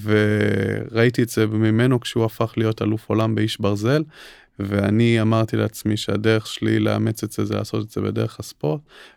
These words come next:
ועוד ציטוט שלו שתמיד אהבתי זה ש-,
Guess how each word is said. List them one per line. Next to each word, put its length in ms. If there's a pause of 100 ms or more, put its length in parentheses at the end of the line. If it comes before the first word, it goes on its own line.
(100)
ועוד 180
ציטוט 320
שלו 300
שתמיד 920
אהבתי 380
זה 140
ש-, 180